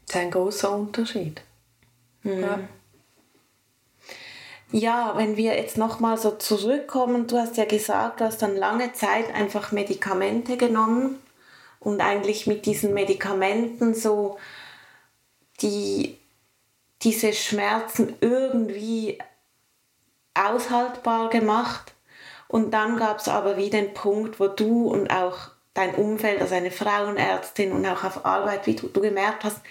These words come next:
Speaker 2: jetzt ist es, geht so wie nicht mehr weiter.
Speaker 1: Genau.
Speaker 2: Was ist danach passiert?
Speaker 1: Hey, ähm,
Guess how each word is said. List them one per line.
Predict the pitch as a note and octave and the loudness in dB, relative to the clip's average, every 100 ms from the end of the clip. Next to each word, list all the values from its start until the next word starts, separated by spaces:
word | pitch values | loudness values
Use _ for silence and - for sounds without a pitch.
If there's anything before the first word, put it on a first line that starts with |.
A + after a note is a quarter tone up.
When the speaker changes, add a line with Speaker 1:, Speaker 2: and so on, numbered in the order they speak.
| - - - - | -20 -20 -20 -12
Speaker 2:
jetzt | - F3+ G3 G3 - - - _ _ _ _ | -4 0 0 -2 -10 -14 -16 _ _ _ _
ist | G3+ F#3+ - | -2 0 0
es, | F#3 - | -2 0
geht | F3+ F3+ | 0 0
so | - D#3 | 0 2
wie | D3+ | 2
nicht | D#3 D3 | 2 -2
mehr | - F3 | -2 0
weiter. | - - - - - - _ _ _ _ _ _ - | 0 -2 -2 -4 -6 -8 _ _ _ _ _ _ 0
Speaker 1:
Genau. | A3+ G#3 F#3+ G3+ G3 - | 0 2 0 0 -2 -8
Speaker 2:
Was | G3 F#3+ A3 A#3+ - | -12 -2 0 0 -4
ist | A3+ - - | -8 -6 -2
danach | G3+ F#3+ F3 F3+ - | 0 0 -2 -4 -6
passiert? | G3+ G3 - F#3+ F#3+ F#3 - - _ _ _ _ _ _ - - - - _ _ _ - | -6 -6 -2 0 0 -4 -14 -20 _ _ _ _ _ _ -20 -20 -20 -20 _ _ _ -4
Speaker 1:
Hey, | A#3+ A#3+ B3+ - - | 0 2 2 0 0
ähm, | B3 B3 A#3+ A#3 | 0 0 -2 -6